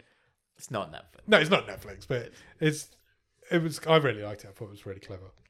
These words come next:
Speaker 1: I thought
Speaker 2: Because
Speaker 1: it was stupid.
Speaker 2: the, it was stupid. The whole film's stupid. But this film's obviously been finished and made, and somebody's put it on Netflix 'cause every old shit can get on Netflix or Netflix.
Speaker 1: <laughs>
Speaker 2: That's what they were getting at. What did you think? It's hard, isn't it?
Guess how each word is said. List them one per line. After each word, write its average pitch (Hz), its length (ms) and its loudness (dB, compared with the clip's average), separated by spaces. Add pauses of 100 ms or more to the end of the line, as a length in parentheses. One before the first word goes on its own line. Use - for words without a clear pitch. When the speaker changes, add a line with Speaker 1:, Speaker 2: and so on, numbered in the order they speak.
(220)
Speaker 1:
I - 80 -4
thought - 100 -14
Speaker 2:
Because 147 340 -6
Speaker 1:
it - 160 -20 (120)
was 110 100 -14
stupid. - 0 - (520)
Speaker 2:
the, 226 60 4
it 247 80 4
was 349 220 4
stupid. - 720 -2
The 202 120 4
whole 214 100 0
film's 190 340 -2
stupid. 127 520 -10 (340)
But 165 140 2
this 190 180 6
film's 165 220 6
obviously 160 320 4
been 143 240 0
finished 151 360 -2
and 131 100 -6
made, 139 180 0
and 113 100 -10
somebody's 135 260 -10
put - 160 -2
it 127 80 0
on 127 100 -4
Netflix 143 340 -8
'cause 117 140 -10
every 127 260 -6
old 101 180 -14
shit 104 260 -16
can 110 100 -16
get 104 140 -14
on 104 80 -16
Netflix - 560 -20
or 101 80 -18
Netflix. - 640 -12 (220)
Speaker 1:
<laughs> - 240 -20
Speaker 2:
That's 151 200 -2
what 123 120 -4
they 104 60 -8
were 101 100 -8
getting 110 260 -12
at. - 180 -20 (220)
What 139 120 -2
did 135 60 -8
you 147 60 -2
think? 123 220 -2 (260)
It's 139 100 -8
hard, 123 320 4
isn't 98 180 -12
it? 87 100 -20